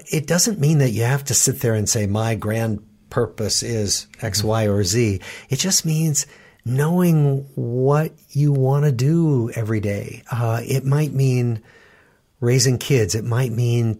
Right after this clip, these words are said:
Speaker 1: taking care of your dogs. It
Speaker 2: Mm-hmm.
Speaker 1: might mean running a company. It could mean any number of things. But, but that feeling of, "I want these things to be there in the world, and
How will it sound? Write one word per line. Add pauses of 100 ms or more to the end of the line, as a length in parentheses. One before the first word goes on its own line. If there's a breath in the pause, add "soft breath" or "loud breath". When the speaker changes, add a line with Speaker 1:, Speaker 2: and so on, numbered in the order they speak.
(100)
Speaker 1:
taking
care
of
your
dogs. (480 loud breath)
It
Speaker 2:
Mm-hmm.
Speaker 1:
might
mean
running
a
company. (320 loud breath)
It
could
mean
any
number
of
things.
But,
but (200)
that
feeling
of, (960 loud breath)
"I
want
these
things
to
be
there
in
the
world, (120)
and